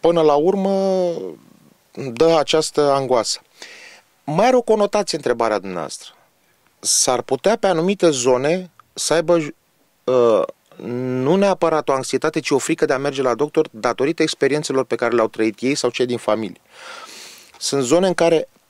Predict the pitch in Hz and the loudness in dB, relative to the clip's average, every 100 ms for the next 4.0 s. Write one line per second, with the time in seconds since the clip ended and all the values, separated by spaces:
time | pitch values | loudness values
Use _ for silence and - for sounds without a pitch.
0 | - 127 120 160 160 127 - 143 143 - | 0 0 2 2 2 0 -2 -2 0 -2
1 | 123 131 131 120 107 - 127 - 110 117 | -4 -2 0 0 -2 -4 -4 -4 -4 -6
2 | - 127 120 131 120 127 117 - 107 107 | -6 -6 -2 0 0 0 -2 -4 -6 -6
3 | 104 104 113 120 120 107 - 101 - 160 | -4 -4 -4 -2 0 0 -2 -4 -4 -8